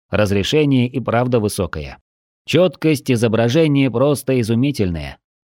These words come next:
Кате новая игрушка показалась забавной. На её охи-ахи даже Морсик наружу выбрался, пошатываясь.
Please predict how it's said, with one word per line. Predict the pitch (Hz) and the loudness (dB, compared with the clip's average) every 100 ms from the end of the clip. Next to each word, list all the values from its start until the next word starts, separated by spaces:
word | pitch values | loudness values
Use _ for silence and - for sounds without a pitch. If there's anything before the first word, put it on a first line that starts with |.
| _ - | _ -6
Кате | 131 180 190 | -2 0 0
новая | 180 160 160 160 151 | 0 2 2 2 2
игрушка | 131 139 151 170 | 2 0 0 -4
показалась | 160 131 107 101 139 135 | -4 -2 -2 0 -2 -2
забавной. | 101 87 107 117 117 110 85 _ _ - | -2 0 0 0 2 0 -2 _ _ -2
На | 101 | 2
её | 117 117 113 117 | 4 4 4 2
охи-ахи | 120 117 - 113 135 147 - 90 | 2 0 0 -4 -2 -2 0 -4
даже | 85 135 117 | 0 0 0
Морсик | 120 123 156 - 117 | 2 2 0 -2 -4
наружу | 113 107 104 92 95 | -2 0 0 0 0
выбрался, | 104 98 95 87 92 | 0 0 -2 -4 -4
пошатываясь. | 101 - 87 80 76 71 67 | -4 -4 -6 -6 -8 -10 -14